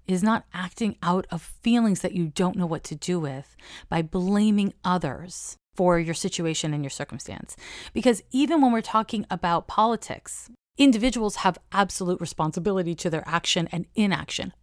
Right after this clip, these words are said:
Of course they do. But really, we need to look at systems, because if we want systemic change, which, hey, uh, spoiler alert, we do, we do, right? If we want systemic change, we have to look at things from a systemic perspective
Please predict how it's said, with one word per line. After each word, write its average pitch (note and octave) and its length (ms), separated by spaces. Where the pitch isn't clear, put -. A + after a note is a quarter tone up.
Of G3+ 320
course E3+ 360
they D3 180
do. - 300
But A#3+ 160
really, E4+ 200
we B3 140
need G#3+ 140
to F#3+ 80
look F#3 140
at - 80
systems, - 680
because F#3+ 200
if F#3 100
we G#3+ 80
want B3 260
systemic G3+ 580
change, E3+ 560
which, - 360
hey, G#3+ 380
uh, F3 220
spoiler G#3 380
alert, F3 280
we E3 180
do, E3 420
we F#3 160
do, F3+ 560
right? E3+ 420
If - 80
we A#3+ 60
want A#3 240
systemic G#3+ 360
change, A#3 380
we F#3+ 80
have - 240
to A3+ 80
look G3 200
at - 100
things F#3 180
from F3+ 100
a F3 60
systemic - 840
perspective - 840